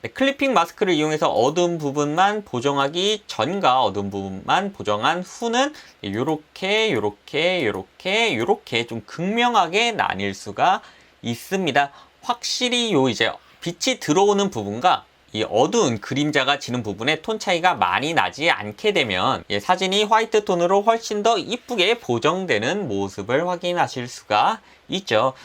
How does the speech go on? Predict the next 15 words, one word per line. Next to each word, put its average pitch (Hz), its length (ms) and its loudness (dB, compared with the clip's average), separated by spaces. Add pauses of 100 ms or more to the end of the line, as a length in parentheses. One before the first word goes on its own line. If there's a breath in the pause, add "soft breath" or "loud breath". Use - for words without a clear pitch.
(100)
네, 127 120 2
요렇게 254 300 2
하면 247 280 2
보정이 185 420 2
모두 123 320 -2
다 147 180 2
끝난 185 340 -2
건데요. 139 460 0
네, 101 100 -6
보정하기 151 680 0
전 117 260 -2
사진과 123 520 0
보정한 117 480 0
후 208 180 -4
사진은, 190 440 2